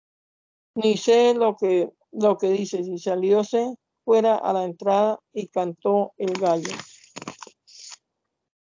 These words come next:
La criada, viéndolo otra vez, comenzó a decir a los que estaban allí, "Este es de ellos". Mas él negó otra vez. Y poco después los que estaban allí dijeron a Pedro,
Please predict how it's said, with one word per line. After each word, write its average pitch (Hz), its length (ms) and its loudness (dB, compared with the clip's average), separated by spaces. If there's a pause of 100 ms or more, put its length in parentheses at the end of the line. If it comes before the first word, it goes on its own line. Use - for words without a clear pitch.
(200)
La 226 200 2
criada, 254 420 4
viéndolo 254 640 4
otra 233 340 2
vez, 233 260 4
comenzó 214 520 0
a 220 100 4
decir 220 480 0
a 220 140 2
los 190 400 -4 (100)
que 196 240 2
estaban 214 500 2
allí, 196 400 0 (120)
"Este 233 520 4
es 220 100 -2
de 220 200 4
ellos". 185 380 -4 (320)
Mas 180 280 -4
él 208 240 2
negó 214 300 4
otra 214 320 2
vez. 208 340 0 (640)
Y 220 140 -4
poco 233 360 2
después 233 520 2
los 226 280 0
que 196 140 0
estaban 220 640 0
allí 208 440 2
dijeron 226 360 2
a 185 140 0
Pedro, 202 480 0